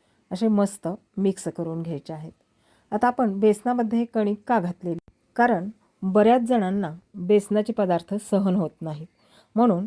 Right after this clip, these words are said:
यामध्ये थोडीशी कणिक घातली आहे आणि कणकेमुळे या पिठाला छान बाइंडिंग येते. आता यामध्ये आपल्याला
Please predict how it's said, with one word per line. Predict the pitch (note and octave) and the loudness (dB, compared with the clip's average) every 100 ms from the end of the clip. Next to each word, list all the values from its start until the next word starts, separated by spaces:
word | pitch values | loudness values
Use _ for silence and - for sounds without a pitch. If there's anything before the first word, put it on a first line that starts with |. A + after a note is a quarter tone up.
| - | -4
यामध्ये | G3+ G3+ G3 F#3 G3 | 2 2 2 0 -2
थोडीशी | F#3 E3 E3 | -2 -4 -4
कणिक | A3+ G#3+ F3+ D#3+ | -4 0 0 -2
घातली | E3 - E3 | -6 -6 -6
आहे | D3+ E3+ - _ _ _ | -6 -8 -16 _ _ _
आणि | F3+ G#3+ | 0 2
कणकेमुळे | A3+ A3 G3+ - A#3+ F3 D3 - _ _ | 4 4 2 2 0 0 -4 -10 _ _
या | G#3+ A3+ | 2 4
पिठाला | A3+ A3+ A3+ A#3 - | 2 0 -2 -2 -4
छान | E3+ F3+ - | -6 -6 -10
बाइंडिंग | F3+ E3+ D#3+ D#3 D#3 | -2 0 0 -2 -6
येते. | C3 - - _ _ _ _ | -8 -10 -18 _ _ _ _
आता | G#3 B3 | 0 4
यामध्ये | C4 C4 B3 B3 | 4 4 2 0
आपल्याला | G3+ F#3 | 0 -4